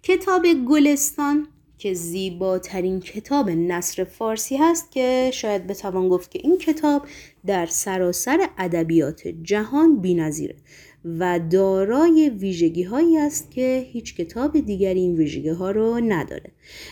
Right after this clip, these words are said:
گلستان نثری است آمیخته به شعر،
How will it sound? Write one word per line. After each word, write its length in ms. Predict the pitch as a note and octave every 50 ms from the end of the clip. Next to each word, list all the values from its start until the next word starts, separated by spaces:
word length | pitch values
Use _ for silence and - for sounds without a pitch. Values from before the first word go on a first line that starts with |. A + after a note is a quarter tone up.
| - _ -
گلستان 540 | D4 D#4+ D4 E4 E4+ D#4+ - - G#4 G4 G4 F#4+ E4 B3+ A#3
نثری 520 | A#3+ B3+ C#4+ D4+ D4+ - - E4+ E4 E4
است 200 | E4 E4 - - -
آمیخته 480 | F#3+ F#3+ F#3 F3+ F3 E3 - - - E3+
به 140 | E3 E3+ D#3+
شعر، 400 | D#3+ - - - C#4 D#4+ E4